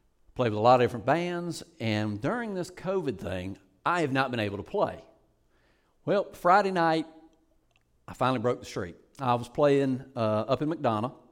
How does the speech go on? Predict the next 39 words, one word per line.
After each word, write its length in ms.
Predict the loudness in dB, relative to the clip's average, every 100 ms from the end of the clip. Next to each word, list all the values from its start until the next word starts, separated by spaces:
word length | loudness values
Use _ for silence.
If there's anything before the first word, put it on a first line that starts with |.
| _ _ _ -20 _ _ -20 -20 _ _ _ _ _
and, 480 | -2 0 0 -2 -4 -10 -18 -20 -20 -20 -14
um, 400 | -6 -6 -6 -10 -18 _ _ _ _ _ _ _
<laughs> 520 | _ _ _ -20 _
it 160 | -4 -4 -10 -20 _ _ _ -8
was 120 | -4
just, 180 | -4 -2
it 120 | -4
was, 100 | -4
it 80 | -8
was 140 | -8
crazy. 400 | 2 6 6 4
Let, 340 | 0 0 -6 -20 -20 -20 -20 -20 -8
it, 240 | -6 -6 -2
we 140 | 2
have 200 | 2 2
preacher 280 | 0 -2 -2
tales. 420 | -2 -4 -6 -16 _
You 160 | 0 2
know, 60 | 2
everybody 280 | 4 6
knows 140 | 6 2
what 80 | 0
I'm 80 |
talking 180 | 2 2
about. 160 | 0 -6 -16 _ -12
The 100 | -10
first 320 | -2 0 0
story 380 | -2 -2 -4 -10 -20 _ _ _ _ _ -20 -20 -10
to 80 | -2
kinda 240 | 0 0
bring 420 | 0 2 4 4
everything 380 | 4 2 0 0
in. 140 | 0 0
Well, 220 | -4 -4
when 160 | -2 0
Chad 300 | 4 4 4
came 220 | 0 0
to 60 | 0
me, 280 | -2 -2